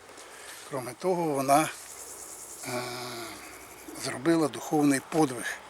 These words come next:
во ім'я Ісуса Христа. Історія така. Будучи дівчиною, її дуже сильно побили.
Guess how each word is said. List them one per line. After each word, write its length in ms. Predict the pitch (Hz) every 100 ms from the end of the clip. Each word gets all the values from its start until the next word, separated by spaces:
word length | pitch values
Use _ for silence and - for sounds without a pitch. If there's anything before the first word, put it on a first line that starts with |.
| - - - -
во 100 | 135
ім'я 400 | 135 131 127 117 - - 311 - - -
Ісуса 380 | - - - 139
Христа. 440 | - 117 - - - - - - - - - - - -
Історія 480 | - - 214 208
така. 360 | 196 190 - - - - - - - - - - - -
Будучи 420 | 156 190 160 156
дівчиною, 720 | 143 233 185 196 175 165 160 - - - - - - -
її 280 | 147 180 214
дуже 260 | 185 160
сильно 400 | 147 180 175 165
побили. 500 | 143 160 120 98 -